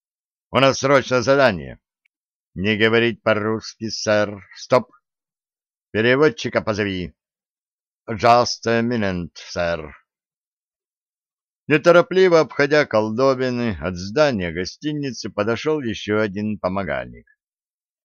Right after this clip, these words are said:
Добрый день, сэр. У вас есть вопросы, проблемы? Одна,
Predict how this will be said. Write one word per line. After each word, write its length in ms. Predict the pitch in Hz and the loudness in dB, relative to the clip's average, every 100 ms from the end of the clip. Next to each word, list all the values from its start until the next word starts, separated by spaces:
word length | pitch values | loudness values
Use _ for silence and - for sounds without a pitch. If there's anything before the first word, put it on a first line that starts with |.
| _ _ | _ _
Добрый 440 | - 95 107 101 98 | -2 2 4 2 0
день, 420 | 85 95 101 110 | -2 -2 -4 -6
сэр. 560 | - - 113 117 123 - _ _ - | -8 -2 0 0 -4 -14 _ _ 0
У 40 | |
вас 200 | 110 107 | 0 2
есть 260 | 107 104 - | -2 -4 -4
вопросы, 720 | 101 90 87 92 92 123 135 _ _ | -4 -4 -4 -6 -6 -12 -16 _ _
проблемы? 640 | 92 95 92 92 90 110 175 _ _ _ _ _ _ _ _ | -6 -2 -2 -2 -4 -6 -12 _ _ _ _ _ _ _ _
Одна, 720 | - 123 120 151 131 123 117 | -2 0 0 0 2 2 0